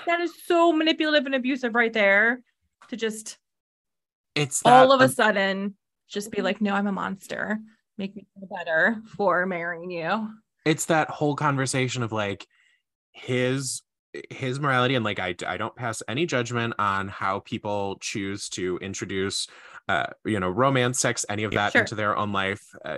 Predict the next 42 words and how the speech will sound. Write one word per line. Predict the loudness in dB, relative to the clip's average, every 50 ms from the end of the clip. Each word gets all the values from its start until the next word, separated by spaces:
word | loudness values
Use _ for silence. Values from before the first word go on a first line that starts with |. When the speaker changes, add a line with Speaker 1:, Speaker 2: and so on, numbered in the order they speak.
| -10 -8
Speaker 2:
you | -4 -4 -2
Speaker 1:
Right. | 0
Speaker 2:
know, | 0 0 0 0
Edward's | 0 0 0 2 2 2 0 0
boundary | 0 0 0 0 0 -2 -2 -4
is | -2 -2
that | -4 -4 -4 -6
he | -8 -8 -6 -4 -4 -4
wants | -2 -2 0 0 0 0 -2 -6 -6
to | -6 -6
be | -4 -4 -4
married, | -4 -4 -2 0 0 2 2 0 0 -2 -4 -8 -10 -14 -20 -20 -20 -10 _
and | -2 0 0 0 0 -2 -2 -2 -4 -6 -6 -8 -10 -12 _ _ _ _ _ -20 -8 _
Bella's | 0 2 2 4 4 2 2 2 0 -2
concession | -4 -4 -4 -2 0 0 0 0 0 -2 -4 -6 -4
to | -4 -2
that | -2 -2 0 -2
is | -4 -6 -6
that | -6 -8 -6 -6
she | -6 -4 -4 -2
wants | -2 -2 -2 -2 -4 -6 -8
to | -8 -6 -6 -6
still | -4 -4 -4 -2 -2 -2 -2 -2
be | -2 -4 -6
human. | -6 -6 -4 -2 0 0 0 -2 -2 -4 -4 -6 -6 -8 -10 -12 -16 -20 -16 -8 -4
Speaker 1:
Right. | 0 2
Speaker 2:
But | 2 2 2 2
then | 0 2 2 2 2 2
she | 2 2 0 0 2 2 2 2
spends | 2 2 2 2 0 0 0 0 0 -2 -2 -4 -6 -6 -6 -4
the | -4 -2
majority | -2 -4 -4 -4 -4 -4 -2 -2 -2 -2 -2 -2
of | -4 -4 -4
their | -4 -4 -4
honeymoon | -4 -2 -2 0 0 0 0 0 0 -2 -2 -2 -4 -4 -6 -10 -12 _ _ _ _ _ _ _ _ _
coercing | -6 -4 -2 -2 0 0 0 0 0 0 0 0 0
him | 0 0 0 0 0 0 -2
after | -2 -2 -4 -2 -4 -4
he's | -2 -2 0 2 4
already | 4 4 4 4 2
Speaker 1:
Yes. | 2 2
Speaker 2:
like, | 0 0 0 -2 -4 -8